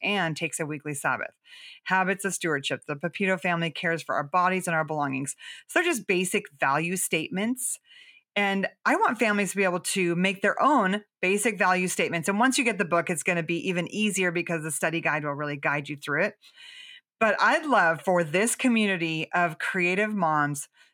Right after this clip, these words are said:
to try their hand at the design of this template that's gonna be included in the book.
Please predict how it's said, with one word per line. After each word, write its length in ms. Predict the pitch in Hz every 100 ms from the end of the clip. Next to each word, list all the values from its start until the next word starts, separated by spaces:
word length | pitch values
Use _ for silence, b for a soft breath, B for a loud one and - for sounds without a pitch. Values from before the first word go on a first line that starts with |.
| -
to 120 | 208
try 360 | - 226 220 233
their 220 | 226 214
hand 600 | 202 185 160 147 151 151 -
at 600 | 175 160 151 - - - _ _ _ -
the 100 | 190
design 640 | 190 175 185 170 165 165
of 140 | 160
this 200 | 156 151
template 400 | - 180 160 151
that's 180 | 156 143
gonna 220 | - 170
be 120 | 160 160
included 440 | 147 - 165 151
in 80 | 151
the 80 | 143
book. 240 | 143 143